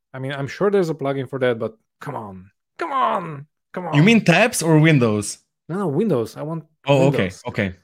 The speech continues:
Speaker 2: okay.
Speaker 1: So I want two Brave Windows, and I want to switch between them. I wanted to use, I guess, Command tab.
Speaker 2: Yeah,
Speaker 1: But
Speaker 2: Command tab, yeah.
Speaker 1: Yeah, but Command tab only switches between applications, not between instances of applications.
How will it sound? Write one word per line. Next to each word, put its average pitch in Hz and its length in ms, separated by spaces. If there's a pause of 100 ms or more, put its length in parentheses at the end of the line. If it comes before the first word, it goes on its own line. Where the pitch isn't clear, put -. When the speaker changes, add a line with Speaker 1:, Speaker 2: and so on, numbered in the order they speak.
(380)
Speaker 2:
okay. 101 220
Speaker 1:
So 160 100
I 160 80
want 165 460
two 190 320
Brave 147 480
Windows, 190 540
and 147 100
I 143 40
want 139 200
to 143 60
switch 147 300
between 147 300
them. 135 380 (100)
I 131 420
wanted 131 440
to 127 60
use, 127 420 (1300)
I 123 100
guess, 113 220
Command 123 540
tab. 214 320 (560)
Speaker 2:
Yeah, 143 180
Speaker 1:
But - 0
Speaker 2:
Command 123 360
tab, 98 220
yeah. 92 200 (540)
Speaker 1:
Yeah, 131 220
but 120 200
Command 131 300
tab 131 200
only 131 240
switches 123 360
between 123 260
applications, 123 760
not 123 220
between 123 380
instances 165 560
of 117 100
applications. 127 720